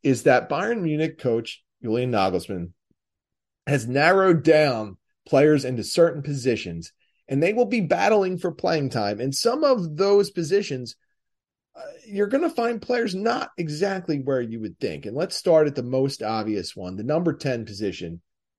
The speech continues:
is no longer Thomas Muller's. In fact, Muller has, is not even the backup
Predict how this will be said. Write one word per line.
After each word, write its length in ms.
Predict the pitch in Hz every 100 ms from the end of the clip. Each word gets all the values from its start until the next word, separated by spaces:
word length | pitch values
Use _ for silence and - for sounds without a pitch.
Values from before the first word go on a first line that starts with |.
| _
is 160 | - 131
no 180 | 151 139
longer 300 | 131 113 104
Thomas 420 | 107 90 78 -
Muller's. 340 | 76 62 52
In 120 | 120 113
fact, 460 | 156 135 120 - _ _ _ _
Muller 360 | 175 202 180 151
has, 200 | 147 135
is 240 | 117 143 127
not 220 | 151 156
even 160 | 147
the 80 | 127
backup 560 | 139 170 170 120 78